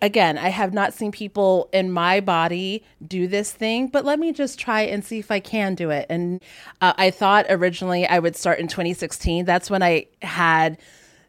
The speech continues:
some gumption and confidence of, like, "Okay, this is, I'm gonna do this. I haven't seen plus size people out there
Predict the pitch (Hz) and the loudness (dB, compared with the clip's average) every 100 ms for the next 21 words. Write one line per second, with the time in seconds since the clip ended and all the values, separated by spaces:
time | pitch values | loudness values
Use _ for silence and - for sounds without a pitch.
0 | _ - - 403 277 262 285 - 320 262 | _ -8 2 2 4 4 4 4 6 6
1 | 254 - 214 214 247 262 269 214 208 190 | 4 4 2 4 4 4 2 4 4 4
2 | - 233 254 185 175 233 269 226 208 226 | 2 2 4 2 2 0 0 0 2 2
3 | 220 185 190 170 147 - - 185 196 226 | 2 2 0 -2 -2 -6 -2 0 2 2
4 | 269 - 277 262 254 247 247 233 - 233 | 2 2 0 2 0 0 0 -2 -4 -4
5 | 226 208 202 208 208 196 190 | 0 2 2 2 2 4 2